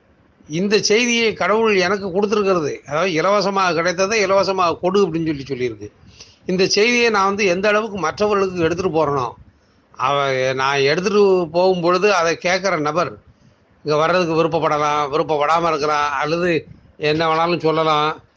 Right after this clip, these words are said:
என்னையே கூட அவமானப்படுத்தலாம், அதெல்லாம் வந்து இங்க முக்கியமே கிடையாது.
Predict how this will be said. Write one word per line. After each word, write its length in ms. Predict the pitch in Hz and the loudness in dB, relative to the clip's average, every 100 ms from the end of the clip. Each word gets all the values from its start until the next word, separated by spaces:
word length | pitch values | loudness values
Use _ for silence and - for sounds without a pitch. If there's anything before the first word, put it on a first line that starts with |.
| _ _ | _ _
என்னையே 400 | 151 175 196 202 | -4 0 0 0
கூட 200 | 185 185 | 0 0
அவமானப்படுத்தலாம், 1040 | 165 165 180 170 156 156 147 143 143 147 147 - - _ | 0 0 0 -2 -2 -4 -4 -4 -4 -8 -16 -20 -20 _
அதெல்லாம் 460 | - 156 208 240 233 | -6 -4 0 0 0
வந்து 100 | 214 | 0
இங்க 140 | 190 | 0
முக்கியமே 280 | 165 208 214 | 0 0 0
கிடையாது. 440 | 180 160 117 110 | 0 -2 -4 -10